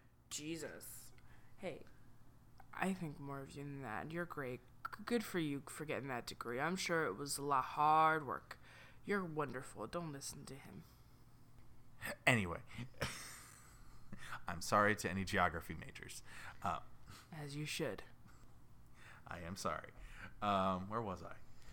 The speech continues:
Speaker 1: I don't know. Offending people who go to college,
Speaker 2: <laughs>
Speaker 1: Evan. That's where you were.
Speaker 2: Gosh, okay. Oh, I remember now. So, so he enlisted, he enlisted the help of his,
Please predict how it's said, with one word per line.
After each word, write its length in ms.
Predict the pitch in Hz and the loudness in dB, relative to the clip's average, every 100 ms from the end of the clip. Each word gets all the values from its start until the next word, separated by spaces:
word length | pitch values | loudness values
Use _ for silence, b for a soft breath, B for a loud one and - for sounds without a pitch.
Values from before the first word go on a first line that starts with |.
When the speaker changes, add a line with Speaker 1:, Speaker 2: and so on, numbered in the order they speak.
| B B B 254 | B B B 10
Speaker 1:
I 80 | 277 | 10
don't 120 | 294 | 10
know. 260 | 339 233 | 10 10
Offending 640 | 190 202 220 233 247 226 202 | 10 8 8 8 8 6 2
people 460 | - 240 233 233 | 2 4 8 6
who 140 | 233 226 | 6 6
go 140 | 233 | 8
to 60 | 233 | 10
college, 440 | 247 247 226 165 165 | 12 12 12 6 8
Speaker 2:
<laughs> 60 | |
Speaker 1:
Evan. 460 | 208 160 160 196 202 | 6 8 4 0 6
That's 220 | 208 226 | 6 6
where 120 | 208 180 | 4 4
you 120 | 160 | 6
were. 60 | 147 | 10
Speaker 2:
Gosh, 300 | 95 85 - | 10 8 4
okay. 280 | 117 - 85 - B - | 4 4 2 2 B 8
Oh, 200 | 127 101 - | 10 10 8
I 100 | 110 | 4
remember 280 | 104 85 85 | 6 2 -2
now. 160 | - - | -2 -2
So, 340 | - 165 98 - B B - | 8 10 10 6 B B -2
so 180 | - 131 | 4 4
he 220 | - 135 | 4 4
enlisted, 480 | 131 127 147 156 143 | 4 4 2 2 0
he 240 | 101 117 117 | 0 2 4
enlisted 340 | 113 120 117 | 4 2 0
the 80 | 110 | 6
help 260 | 113 104 | 6 6
of 120 | 104 107 | 4 0
his, 160 | 95 | -4